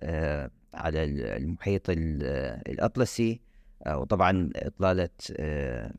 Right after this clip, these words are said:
عمان، آه، واليمن وصوماليا على المحيط الهندي. آه، فإذن هي موقع استراتيجي مهم، آه، للتجارة بين الشرق، آه، والغرب. و-، ولهذا،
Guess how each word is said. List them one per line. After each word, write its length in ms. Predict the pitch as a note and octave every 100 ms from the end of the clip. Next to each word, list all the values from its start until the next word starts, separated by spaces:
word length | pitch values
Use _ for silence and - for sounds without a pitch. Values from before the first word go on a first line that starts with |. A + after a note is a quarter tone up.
| -
عمان، 760 | G1+ F2 F2+ F#2+ F#2 F2+ E2+ -
آه، 260 | - D2 D2
واليمن 640 | E2 D#2+ G2 F#2+ F#2 F2+
وصوماليا 920 | E2+ D#2+ - E2 F#2 F#2+ F2+ F2 E2+ - - - - _
على 300 | - E2 E2+
المحيط 400 | E2+ E2+ F2+ F2+
الهندي. 560 | - G#2 B2 A#2 A#2 A#2 _ _ _
آه، 200 | - E2+
فإذن 560 | D2+ F#2+ - A#2 B2+ A#2+
هي 240 | B2 B2
موقع 440 | G#2+ B2+ B2 B2+ - - -
استراتيجي 800 | - - - F#2 F2+ - A#2+ A2
مهم، 460 | G2 F#2 A#2 B2 A#2+ - _ _ _ -
آه، 140 | E2
للتجارة 680 | F2 F2 G2 A#2 A2+ A2+ A2+
بين 260 | G2 F#2+
الشرق، 360 | F#2 - A#2+ A#2+ _ _ _ -
آه، 220 | D#2+ E2
والغرب. 440 | D2+ E2+ D#2+ G2 - - _ - - - - -
و-، 460 | E2+ E2 E2 -
ولهذا، 720 | F#2 F#2 G2+ B2+ A2+ A#2 B2